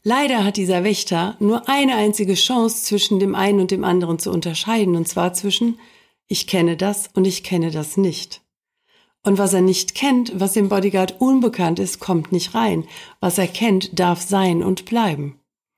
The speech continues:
Wenn also neue Gewohnheiten kommen, die er nicht kennt, was wird er damit tun? Er wird sie sabotieren. Er wird einfach sagen,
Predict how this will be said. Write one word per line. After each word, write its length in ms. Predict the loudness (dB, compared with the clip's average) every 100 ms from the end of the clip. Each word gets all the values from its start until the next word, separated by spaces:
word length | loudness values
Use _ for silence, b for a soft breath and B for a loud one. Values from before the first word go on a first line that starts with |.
| b b b b b b -2
Wenn 100 | 0
also 220 | 2 4
neue 320 | 4 4 2
Gewohnheiten 640 | 2 2 4 2 2 0
kommen, 240 | 0 0 2
die 120 | 2
er 100 | 4
nicht 260 | 2 0 -2
kennt, 340 | 0 0 0 -2
was 200 | -2 0
wird 160 | 0
er 40 | 0
damit 300 | 2 2 0
tun? 320 | -2 0 0
Er 100 | 2
wird 140 | 0
sie 100 | -2
sabotieren. 640 | -2 -2 -2 -2 -4 -2 0
Er 120 | 2
wird 100 | 2
einfach 320 | 0 -2 -2
sagen, 380 | 0 0 0 -2